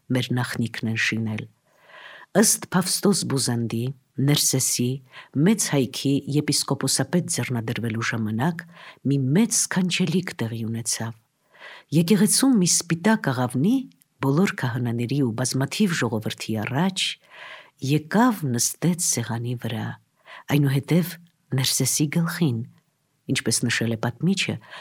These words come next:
երբ Աստծուց այս նշանն ու սքանչելիքը նրա վրա երևեցան, բոլորը նրան դիմելով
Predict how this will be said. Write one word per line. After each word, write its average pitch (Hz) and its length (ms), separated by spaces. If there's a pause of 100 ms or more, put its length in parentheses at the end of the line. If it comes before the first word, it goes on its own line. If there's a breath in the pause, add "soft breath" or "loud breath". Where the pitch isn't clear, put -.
(160 loud breath)
երբ 156 260
Աստծուց 208 560
այս 120 220
նշանն 147 520
ու 110 100
սքանչելիքը 131 840
նրա 110 220
վրա 117 220
երևեցան, 113 720 (500 loud breath)
բոլորը 165 560
նրան 165 340
դիմելով 139 540